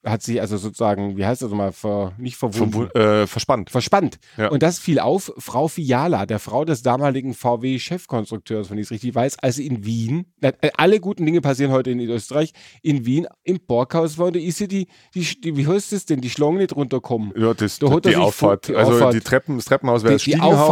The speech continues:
Speaker 1: Auffahrschnecke,
Speaker 2: das,
Speaker 1: die
Speaker 2: die
Speaker 1: Auffahrschnecke.
Speaker 2: Auffahrschnecke,
Speaker 1: Also das
Speaker 2: ja.
Speaker 1: war jetzt nicht Frau Viala, die Auffahrschnecke, sondern die wollte die Auffahrstrecke runterfahren. Vielleicht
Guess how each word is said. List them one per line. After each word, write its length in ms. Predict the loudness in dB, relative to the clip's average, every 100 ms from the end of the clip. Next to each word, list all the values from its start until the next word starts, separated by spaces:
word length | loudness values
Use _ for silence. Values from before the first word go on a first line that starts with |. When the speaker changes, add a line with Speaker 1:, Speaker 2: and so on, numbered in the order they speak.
| 6
Speaker 1:
Auffahrschnecke, 640 | 4 4 6 6 6 4 2
Speaker 2:
das, 80 |
Speaker 1:
die 60 | 0
Speaker 2:
die 60 | 2
Speaker 1:
Auffahrschnecke. 140 | 4
Speaker 2:
Auffahrschnecke, 460 | 4 4 2 2 2
Speaker 1:
Also 160 | 2 4
das 140 | 4
Speaker 2:
ja. 60 | 6
Speaker 1:
war 100 | 4
jetzt 80 |
nicht 120 | 2 -2
Frau 220 | -2 0
Viala, 420 | 2 4 4 2
die 140 | 0
Auffahrschnecke, 580 | 0 0 0 0 -2 -2
sondern 140 | -2 0
die 100 | 0
wollte 180 | 2
die 100 | 2
Auffahrstrecke 760 | 2 2 2 0 0 -4 -2 -2
runterfahren. 800 | -2 0 2 2 2 0 0 -2
Vielleicht 320 | -2 -2